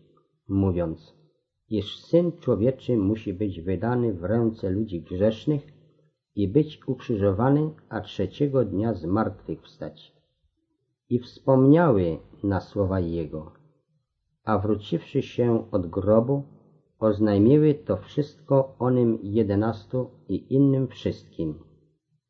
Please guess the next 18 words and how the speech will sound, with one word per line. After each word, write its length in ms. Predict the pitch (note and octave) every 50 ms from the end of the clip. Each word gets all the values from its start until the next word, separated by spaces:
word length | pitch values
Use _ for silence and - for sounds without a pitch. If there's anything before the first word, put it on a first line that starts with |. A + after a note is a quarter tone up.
| _ _ _ _ _ _ _ _ _ _ _ _ _ _ _ _ _ _ _ _ _
A 120 | - A#2 A2+
była 320 | B2 E3 F3+ E3+ D#3+ C#3+
Maria 420 | B2 B2 C#3+ D3+ D3+ D3+ D3 D3 C3+
Magdalena 800 | C3+ C3 B2 A2+ G2+ G#2+ G#2 G#2 A#2+ B2+ C3+ C3+ C3+ B2+ - - - - -
i 100 | A#2+ A#2
Joanna 720 | A2+ G#2+ G#2 G#2+ A#2 B2+ B2+ B2+ C3 B2+ A#2+ A#2 A2+ - - -
i 120 | - F#2+ F#2+
Maria, 680 | F#2+ G2 A2+ B2 B2 B2 B2 B2 A#2 A2+ A2 - -
matka 540 | F#2+ F#2+ F#2+ G2+ A2+ A2+ A2 - - G#2+ G#2
Jakubowa, 760 | G2+ G2 F#2 - - E2+ D#2 F2 G#2 G#2+ A#2+ B2 A#2+ A2+ - - - - _ _ - _ _ _ _ _ -
i 260 | - A2+ - - -
inne 400 | D#3+ F3 F3 E3+ E3 D3+ C#3 A2+
z 140 | F#2+ F2+ F2+
niemi, 500 | F#2+ G#2+ A2+ A#2+ A#2+ B2+ C#3 D3 D3 D3 D3 - - _ _ _ _
które 400 | - _ _ - A#2 A2 G#2 G2+
to 300 | - - - D#3+ E3+ E3
powiadały 800 | - - B2+ G#2+ G#2 G#2+ G2 F2 G2+ A2 A2 G#2+ A2 A2 - -
apostołom. 840 | G2 G2 - F#2 F#2 - - - D#2+ D#2 D2+ D2+ D2+ D2+ D#2+ E2